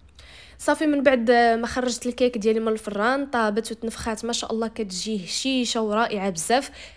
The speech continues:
كنحاول نثقبها مزيان مزيان، ومن بعد كنفرغ فيها داك الخليط اللي كنخليه حتى كيدفى، ما كان، ما كنخويهش فوق منه وهو سخون، والكيكه حتى هي سخونه. الكيكه كنكون يلا خرجتها من الفران، وهذاك لاصوص كنخليه حتى كيولي دافي، يعني تقدروا انكم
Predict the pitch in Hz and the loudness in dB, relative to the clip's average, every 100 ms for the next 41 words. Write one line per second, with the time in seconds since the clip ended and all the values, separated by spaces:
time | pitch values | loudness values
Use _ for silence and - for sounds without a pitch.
0 | - 311 302 - 285 285 285 277 - 262 | 0 2 2 2 4 4 0 -4 -6 -2
1 | 220 240 240 180 190 254 320 330 320 254 | 0 0 -2 -4 -2 -2 0 0 0 -2
2 | 190 269 392 - - - 370 262 262 339 | 0 0 0 -4 -18 0 2 4 2 -2
3 | - 381 - 330 311 349 370 359 294 - | -2 -4 -2 -4 -2 0 0 -2 -4 -2
4 | 277 302 254 - - - 262 302 294 285 | 2 2 0 -6 -12 -4 0 0 0 -2
5 | 302 339 - - 392 320 220 - 151 - | -4 -4 -2 -2 0 -2 -2 -4 -8 -10
6 | - - 226 277 269 254 247 247 269 262 | -12 -4 2 4 6 4 4 0 0 -2
7 | - 262 330 - 285 262 254 254 233 226 | -2 -2 -2 -2 -4 -2 -2 0 2 2
8 | 233 - - 311 302 - - 269 262 269 | 2 0 0 0 0 -6 -2 -2 0 -2
9 | 269 262 - 240 220 220 - 220 180 - | -2 -4 -2 0 0 -2 -4 -4 -4 -12
10 | - - 214 302 302 277 269 262 254 226 | -18 -14 0 2 2 0 0 2 0 2
11 | 208 240 285 277 - 269 262 254 240 285 | 0 0 -2 -2 -2 -2 -2 -2 0 0
12 | 349 - - - 370 330 302 302 294 269 | 0 -6 -18 -4 0 4 4 4 2 0
13 | 269 330 - - 262 - 247 247 285 - | -2 -6 -4 -4 -2 -4 -4 -2 -4 -4
14 | 285 277 254 240 269 226 240 220 254 240 | -4 -2 -2 0 0 2 2 0 -4 -4
15 | 214 220 - 220 269 247 240 262 | -4 -6 -6 -4 -2 -2 -2 -2